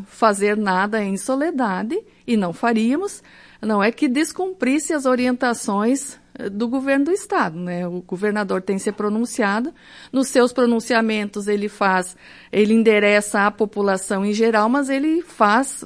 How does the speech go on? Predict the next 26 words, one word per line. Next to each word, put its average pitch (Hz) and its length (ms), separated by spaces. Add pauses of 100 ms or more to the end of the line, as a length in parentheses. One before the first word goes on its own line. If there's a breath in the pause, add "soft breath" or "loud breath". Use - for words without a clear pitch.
também 220 480
esse 254 200
pronunciamento 233 880 (360 loud breath)
para 233 160
diferentes 247 680
instituições, 277 840
né? 226 240 (120)
Fez 196 260
pro 226 140
comércio, 247 600
fez 185 180
pra 240 140
indústria, 269 560 (260 loud breath)
faz 226 400
pra 254 160
Secretaria 247 640
da 220 100
Educação, 294 480
ou 302 60
faz 214 280
para 208 260
a 214 40
educação 220 520
como 254 220
um 294 80
todo, 285 340